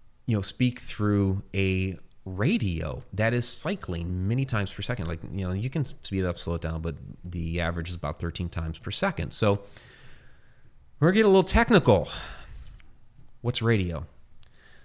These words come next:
So let's get into, let me bring this up. What's radio? And there's, yes, there's me screaming at the noise 'cause the noise does suck.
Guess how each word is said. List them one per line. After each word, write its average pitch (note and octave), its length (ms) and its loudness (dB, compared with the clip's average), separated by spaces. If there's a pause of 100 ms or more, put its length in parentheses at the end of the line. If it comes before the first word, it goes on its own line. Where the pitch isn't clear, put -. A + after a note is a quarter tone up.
(140)
So G#2+ 480 6 (1800)
let's A#2+ 280 2
get E3 200 0
into, A#2+ 600 2
let A#2 100 -2
me A#2+ 40 0
bring G#2 260 2
this C3 200 0
up. F#2+ 280 0 (440)
What's G#2 280 -2
radio? F2 540 2 (600)
And F#2+ 180 2
there's, G2+ 240 4
yes, F2 240 0
there's F#2 240 -2
me F#2 220 2
screaming A2+ 580 4
at G#2+ 120 2
the A#2+ 40 0
noise F#2+ 240 2
'cause G2+ 160 -2
the F#2+ 60 0
noise F2 260 0
does E2 240 -2
suck. - 320 -6